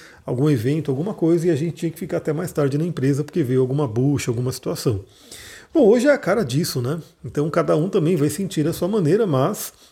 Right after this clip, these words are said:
a gente vai ter aí a Lua fazendo oposição a Urano por volta das dezoito horas. Então pode trazer muita agitação emocional, afinal já viemos aí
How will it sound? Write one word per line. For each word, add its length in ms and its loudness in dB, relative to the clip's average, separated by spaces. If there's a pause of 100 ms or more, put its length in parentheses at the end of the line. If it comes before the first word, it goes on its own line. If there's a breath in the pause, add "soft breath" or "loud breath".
(160 soft breath)
a 120 -4
gente 200 0
vai 140 0
ter 180 2
aí 200 2
a 60 2
Lua 260 2
fazendo 280 0
oposição 540 0
a 60 0
Urano 420 2 (380 loud breath)
por 120 0
volta 300 0
das 160 0
dezoito 400 2
horas. 400 0 (840)
Então 200 2
pode 280 2
trazer 500 0 (540 loud breath)
muita 180 0
agitação 500 2
emocional, 520 2
afinal 360 2
já 140 2
viemos 480 0
aí 300 0